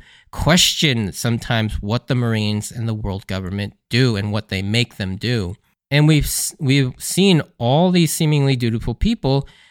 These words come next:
you know, who are committed, constantly question what, wh-, if what they're doing is the right thing. And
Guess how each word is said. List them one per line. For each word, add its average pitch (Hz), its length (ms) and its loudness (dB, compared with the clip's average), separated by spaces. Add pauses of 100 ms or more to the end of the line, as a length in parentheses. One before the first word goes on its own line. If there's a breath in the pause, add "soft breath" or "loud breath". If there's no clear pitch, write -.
(240 soft breath)
you 220 80 2
know, 147 140 6
who 151 140 4
are 190 220 4
committed, 131 640 2
constantly 170 500 0
question 104 720 -2
what, 110 480 -2
wh-, 127 240 -8
if - 180 0
what 127 140 -4
they're 147 100 0
doing 120 340 0
is 104 120 -4
the 110 100 -2
right 104 240 -2
thing. 120 420 -2 (560 soft breath)
And 139 500 4